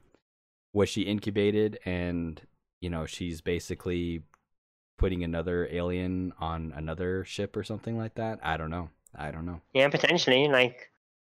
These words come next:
Speaker 2: for all we know, that's how, you know, Alien, no, not Alien three, uh, well, some similar version of, like, you know, events.
Speaker 1: Yeah.
Speaker 2: Yeah.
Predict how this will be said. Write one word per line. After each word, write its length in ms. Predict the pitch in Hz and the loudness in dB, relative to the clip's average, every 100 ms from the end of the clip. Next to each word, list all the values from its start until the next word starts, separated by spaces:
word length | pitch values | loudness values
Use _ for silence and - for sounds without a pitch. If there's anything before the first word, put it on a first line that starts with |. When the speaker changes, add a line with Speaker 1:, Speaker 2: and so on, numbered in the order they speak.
| _ | _
Speaker 2:
for 140 | - 147 | 6 8
all 80 | 143 | 10
we 100 | 143 | 10
know, 140 | 143 | 10
that's 200 | 143 139 | 8 8
how, 300 | 151 135 139 | 8 8 8
you 60 | 135 | 8
know, 380 | 131 131 131 - _ _ - | 8 8 6 -2 _ _ 0
Alien, 420 | 143 147 143 139 - - - _ _ _ _ _ _ _ | 4 6 6 4 -4 -16 -20 _ _ _ _ _ _ _
no, 160 | 131 123 | -2 0
not 160 | 131 | 2
Alien 200 | 135 127 | 2 0
three, 360 | 120 120 120 - | -2 0 0 0
uh, 460 | 135 131 131 131 131 - _ _ _ _ _ _ _ - | 0 0 2 0 -2 -6 _ _ _ _ _ _ _ 4
well, 240 | 147 120 - | 8 8 6
some 220 | - 165 | 2 2
similar 440 | - 175 165 143 | 4 6 8 8
version 340 | 131 135 123 127 | 8 6 6 4
of, 80 | 123 | 6
like, 160 | 127 | 4
you 100 | 135 | 6
know, 80 | 123 | 4
events. 460 | 123 120 123 - - _ _ _ _ _ _ 95 | 6 4 2 -8 -16 _ _ _ _ _ _ -6
Speaker 1:
Yeah. 280 | 92 76 78 _ _ _ _ _ _ - | -6 -6 -12 _ _ _ _ _ _ -8
Speaker 2:
Yeah. 180 | 135 | -6